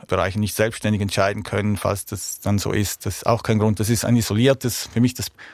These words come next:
politische Partizipationsrecht ist ein isoliertes Problem, das man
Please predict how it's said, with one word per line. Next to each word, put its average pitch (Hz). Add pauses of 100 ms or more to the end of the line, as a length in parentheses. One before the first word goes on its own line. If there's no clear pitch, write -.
(180)
politische 104
Partizipationsrecht 104
ist -
ein 107
isoliertes 123
Problem, 110
das 110
man 104